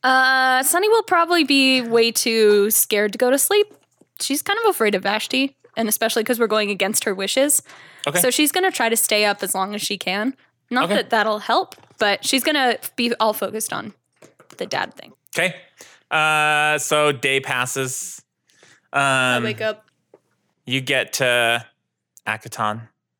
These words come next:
Speaker 2: or you get to Absalom.
Speaker 1: Oh, did I find anything about his dad?
Speaker 2: So, uh, you're just trying to unscramble more.
Speaker 1: Uh-huh.
Speaker 2: Okay, go ahead and roll your computers.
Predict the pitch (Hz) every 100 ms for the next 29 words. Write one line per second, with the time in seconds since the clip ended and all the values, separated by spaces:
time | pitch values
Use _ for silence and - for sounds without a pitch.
0 | - 135 135 135 135 135 107 117 - 117
1 | 113 117 - 359 359 339 370 339 311 294
2 | 269 233 - 202 208 202 - 190 175 175
3 | 175 175 170 165 160 - 160 165 160 160
4 | 139 135 131 127 - 127 123 127 123 120
5 | 113 110 131 - _ 269 240 240 - 127
6 | 113 - 151 151 160 147 139 123 120 127
7 | 123 117 - - 123 113 117 135